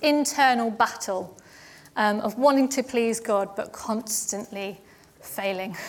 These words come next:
<laughs> and getting it wrong and being a slave to sin. And he finishes, um, in one of the last verses saying, "Can you see how wretched I felt about myself?" Anyone ever <laughs> felt like that?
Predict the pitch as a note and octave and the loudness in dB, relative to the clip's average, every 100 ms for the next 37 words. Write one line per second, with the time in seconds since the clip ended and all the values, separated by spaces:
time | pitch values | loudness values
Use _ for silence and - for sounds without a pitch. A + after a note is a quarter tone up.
0 | - - G#3+ - - - - - A3+ A3 | -14 -14 -16 -16 -20 -18 -10 -2 2 4
1 | G#3+ G#3 G#3+ G#3 G3 G3 A#3 A#3 A3 A3 | 2 0 0 0 -2 -2 0 2 0 -4
2 | A#3 G#3+ G#3 G#3 A#3 A#3 G3+ G#3 A3+ A3 | -2 -2 -2 -4 -2 0 0 -2 -2 0
3 | D#4 C#4+ - G#3 G3 - - - - - | 2 2 0 -2 -2 -6 -12 -20 -20 -8
4 | - G3+ A3 A3 A#3+ A3 A3 G#3+ G#3+ G#3+ | -2 -2 0 2 2 2 4 4 2 0
5 | G#3+ G3+ G3 G3+ F#3+ - G#3 F#3+ G3 - | -2 -2 -2 -4 -4 -4 -4 -4 -8 -14
6 | - - - - D#4+ E4+ D4 - D4+ C4+ | -20 -20 -10 -4 0 0 -2 0 2 2
7 | G#3+ B3 A#3 A#3 A#3+ B3+ - - B3+ G#3 | 2 2 2 2 2 2 2 2 4 4
8 | - - - - - A3 A3+ - A3 A3+ | 0 -2 -10 -18 0 2 2 4 4 4
9 | A3 G#3 G#3+ G#3 G3 - G3 F#3 - - | 2 0 0 -2 0 2 2 2 -4 -10
10 | A3 A#3+ A#3 A#3 B3+ - C4 - A#3 A3+ | -6 -2 0 -2 -2 -2 -2 -4 -6 -4